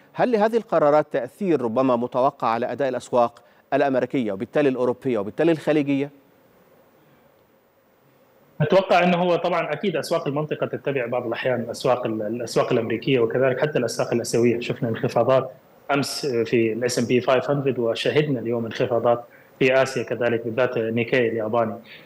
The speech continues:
Speaker 2: أتوقع أن ال-، ال-، التفاؤل كان كبير جدًا في الأسواق بأن الفيدرالي سوف يخفض بوتيرة كبيرة جدًا، تسعير ستة وسبعة خفضات ثم تنتهي بثلاثة خفضات،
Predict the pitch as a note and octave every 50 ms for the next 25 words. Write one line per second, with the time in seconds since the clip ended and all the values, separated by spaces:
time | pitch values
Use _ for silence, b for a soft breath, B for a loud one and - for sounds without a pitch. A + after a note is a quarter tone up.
0 | B B D3 C3 - F3+ G3 F#3+ G3 F3+ D#3+ D#3+ D#3 D3+ C#3+ C#3+ C#3+ C#3 C#3 C#3+
1 | C#3+ B2+ B2 B2 B2 B2 A#2+ A#2 A#2 A#2 A#2 A2+ - B2+ B2+ A#2+ A#2 A2+ - D3
2 | C3+ - E3+ D#3+ D#3 D3+ C3 A#2 - - D3+ C#3 C3 B2+ - A#2+ A#2 C3 A2+ B2
3 | B2+ B2+ B2+ A2+ - B2 A2+ A2 - - C3+ B2 A2+ - - B B B B B
4 | B C3 C3 C3+ C#3+ - - - C3 B2+ B2+ C#3 C3+ B2+ A#2+ - C3 - - C#3+
5 | C3 C3+ C3+ C3 - C#3+ A#2 A2+ B2 A2+ A#2 A#2 - C#3 C3+ B2 A#2 - - A2+
6 | - A2 A#2+ B2 A#2 A2+ G#2+ A#2+ A2+ - B2+ A2 - B B B B B B C#3+
7 | - - C#3 C3+ C3+ C3 - D3 - - A#2 A2 - - C3+ A#2+ A2+ A2 - B2
8 | G#2+ A2+ B2 C3 B2+ - - A#2+ A#2 A#2 B2 A2+ A2+ - B2 B2 B2+ A2+ A2+ A2
9 | - B2+ B2+ B2 - B2 - - B2 - B2 B2 B2 B2 -